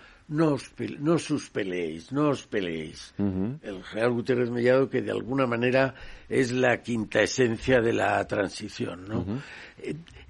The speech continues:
Speaker 1: esa de que, oye, d-, d-, discutir es lo que sea necesario, pero hay veces que no es imprescindible discutir, puede usted llegar a un acuerdo, no pasa nada por llegar a un acuerdo. Yo creo que esa es una. Y otra es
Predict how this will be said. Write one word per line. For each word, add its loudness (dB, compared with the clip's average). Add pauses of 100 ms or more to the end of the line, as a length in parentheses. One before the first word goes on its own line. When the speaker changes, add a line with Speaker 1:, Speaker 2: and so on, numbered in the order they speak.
Speaker 1:
esa 6 (260)
de 2
que, 2 (220)
oye, -10
d-, -10
d-, -12
discutir -6
es 4
lo 6
que 2
sea 2
necesario, 4
pero 2
hay 2
veces 2 (220)
que 0
no 2
es 0
imprescindible 2
discutir, 2
puede 6
usted 0
llegar 6
a 0
un 2
acuerdo, 4
no 4
pasa 4
nada 2
por -4
llegar 0
a -8
un -8
acuerdo. -10 (260)
Yo 8
creo 8
que 6
esa 2
es -4
una. -6 (360)
Y 6
otra 8
es 6